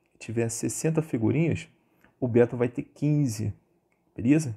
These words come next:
E repara que sessenta é o quádruplo de quinze. Então, eu botei assim, ó. Repara que quinze vezes quatro é igual a sessenta. Logo, sessenta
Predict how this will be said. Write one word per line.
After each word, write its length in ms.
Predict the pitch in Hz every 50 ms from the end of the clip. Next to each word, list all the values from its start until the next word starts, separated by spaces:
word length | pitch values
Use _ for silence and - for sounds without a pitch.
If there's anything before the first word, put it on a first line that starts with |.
| - - -
E 40 |
repara 300 | 117 117 110 - 107 110
que 100 | 110 -
sessenta 720 | - - - 156 160 - - 143 143 151 160 - 170 160 165 - - _ _ _ _ _ _ _ -
é 100 | 135 135
o 80 | 139 131
quádruplo 920 | 135 - - - 127 123 113 120 139 139 143 - - 156 160 160 160 160 _ _ _ _ _
de 100 | - -
quinze. 520 | - _ - 143 147 139 123 104 - - 90 90 _ _ _ _
Então, 220 | - 110 - 131 123
eu 20 |
botei 200 | 131 131 - -
assim, 200 | 156 - - 139
ó. 140 | 113 - - - _ _ _ _ _ _ _ _ _ _ _ _ _
Repara 340 | - 185 165 185 180 180 185
que 100 | - 160
quinze 260 | 160 - 190 175 175
vezes 200 | 165 160 160 -
quatro 240 | - 151 151 151 160
é 20 |
igual 120 | 156 160 160
a 40 |
sessenta. 460 | 160 - 175 - - 131 107 - - _ _ _ _ _ _ _ -
Logo, 300 | 127 131 120 113 120 120
sessenta 640 | - - 170 160 - - 143 131 - - 151 151